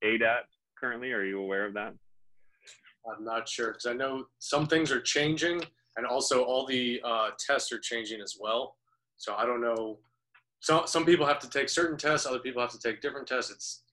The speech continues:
Speaker 2: I, the, the, <laughs> my answer is I don't know. But so when you were choosing your, um, program, how do you, so that, that's, like, the biggest question everybody has. How do you choose a program? 'Cause how do you know if it's a good one or not, you know?
Speaker 1: I'd say you're,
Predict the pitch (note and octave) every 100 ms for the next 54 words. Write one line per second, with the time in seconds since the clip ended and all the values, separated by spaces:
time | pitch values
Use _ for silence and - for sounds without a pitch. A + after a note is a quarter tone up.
0 | _ - - - G#2+ G2+ - _ _ _
1 | _ - E3 E3 D#3+ - F3 D3 E3 E3+
2 | D3+ C3 B2 A#2 A2+ G#2+ - _ - -
3 | - - D3+ D3+ E3 D3+ D#3 E3+ F3+ E3
4 | - F#3 E3 E3 D#3 C#3+ C#3 C3+ C3+ C3+
5 | B2+ B2 A#2 A2+ A2+ _ - E3+ F#3 C#3
6 | A#2+ A2+ A2 - _ _ _ - D3+ F3+
7 | F#3 G3 G3 E3+ - D#3+ D#3 - G#3 C4
8 | D3 B2+ D3+ D3 - D3 C#3+ A#2+ A#2+ A#2+
9 | A#2 A#2 - F#3+ A3+ G3+ G3 D#3 - F3+
10 | F3 A#2+ A#2 - E3+ E3 D3 D3 - C3
11 | A#2 B2 B2 A2+ G#2 G#2 - - _ G#2
12 | G#2+ - _ _ - _ _ _ _ _
13 | _ - - - A2 G#2 F2+